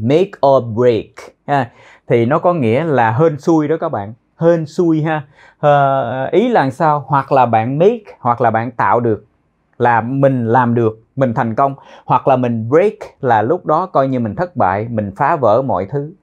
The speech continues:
Là make or break là chuyện hên xui nha. Là phỏng vấn xin việc có thể là những cái khoảnh khắc make or break, những khoảnh khắc hên xui. Có nghĩa là được ăn cả, ngã về không đó các bạn.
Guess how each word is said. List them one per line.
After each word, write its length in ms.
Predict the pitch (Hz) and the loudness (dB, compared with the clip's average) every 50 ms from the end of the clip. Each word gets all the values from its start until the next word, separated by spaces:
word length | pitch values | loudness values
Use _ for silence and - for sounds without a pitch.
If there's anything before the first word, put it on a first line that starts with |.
| _ _ _ _ _ _ - | _ _ _ _ _ _ -2
Là 180 | 113 113 107 104 | 0 0 0 0
make 280 | 110 127 143 165 165 - - 139 | 2 2 2 0 0 0 0 0
or 160 | 135 120 117 127 | 0 0 -2 -2
break 320 | 160 185 196 196 196 - | -2 -2 -2 -4 -4 -2
là 180 | 123 117 110 117 | 0 0 0 0
chuyện 360 | - - 120 113 117 135 139 | -2 -2 -2 -2 -2 -2 -2
hên 240 | 156 160 156 156 135 | -2 -2 -2 -4 -4
xui 260 | 165 151 147 139 139 - _ _ - | -6 -6 -6 -8 -10 -14 _ _ -2
nha. 240 | 143 143 135 - - - - - - - - | 0 0 0 0 -4 -14 -20 -20 -16 -8 -2
Là 360 | 139 131 127 123 117 110 - _ _ _ _ _ _ _ _ _ _ _ - | 0 2 2 2 2 0 -4 _ _ _ _ _ _ _ _ _ _ _ -2
phỏng 240 | - 143 147 196 196 | 0 0 0 0 2
vấn 200 | 220 233 254 269 | 0 2 0 0
xin 300 | - - 226 196 185 156 | -2 -2 -2 -2 -2 -2
việc 360 | 131 139 135 147 147 - _ - - - _ - - - | 0 0 0 0 -2 -6 _ -16 -18 -18 _ -20 -12 -4
có 260 | - 185 202 247 269 262 220 | 0 2 4 4 2 2 0
thể 380 | 165 139 131 135 160 208 220 | 0 0 0 0 0 -2 -4
là 380 | 202 170 143 139 135 131 127 123 | -4 -2 0 0 0 0 0 -2
những 520 | 120 120 120 120 120 135 180 214 220 190 | -4 -4 -4 -6 -6 -6 -6 -6 -6 -2
cái 280 | 196 196 175 180 196 202 | 0 2 2 2 2 -2
khoảnh 400 | 196 - - - - - 170 190 | -2 0 -2 -2 -2 -2 -6 -8
khắc 280 | - - 196 214 208 _ _ _ _ - | -4 -2 -4 -4 -4 _ _ _ _ -8
make 260 | 139 139 147 160 156 - - 139 | -4 -2 -2 -2 -2 -2 0 0
or 100 | 123 110 110 | 0 0 -2
break, 220 | 120 127 131 - - _ _ - | -6 -6 -6 -6 -10 _ _ -6
những 200 | 107 120 131 143 | -4 -4 -4 -2
khoảnh 220 | - 110 113 135 | -2 -4 -4 -4
khắc 200 | - - 175 175 _ - - | -4 -6 -8 -8 _ -4 0
hên 220 | 175 175 165 151 147 | 2 2 2 0 -4
xui. 260 | - 170 151 135 123 - _ _ _ _ | -4 -4 -4 -4 -6 -12 _ _ _ _
Có 120 | - 170 170 | -2 -2 0
nghĩa 280 | 147 117 104 113 139 | 0 0 0 -2 -2
là 280 | 156 151 135 113 101 98 | -4 -2 -2 0 0 0
được 340 | 101 123 127 127 127 - - | 0 2 2 2 2 0 -4
ăn 200 | 143 143 135 - - | -4 -4 -4 -4 -2
cả, 320 | 104 87 92 123 160 175 151 | -2 -2 0 -2 -4 -4 -6
ngã 280 | 107 95 95 113 151 160 | -6 -4 -4 -4 -4 -2
về 280 | 135 113 104 95 90 - | 0 2 2 2 0 -2
không 360 | - 135 131 123 120 120 120 | -2 -4 -4 -2 -4 -8 -8
đó 100 | 120 123 | -8 -8
các 200 | 120 147 135 135 | -8 -8 -8 -6
bạn. 220 | - 87 85 104 | -6 -8 -8 -10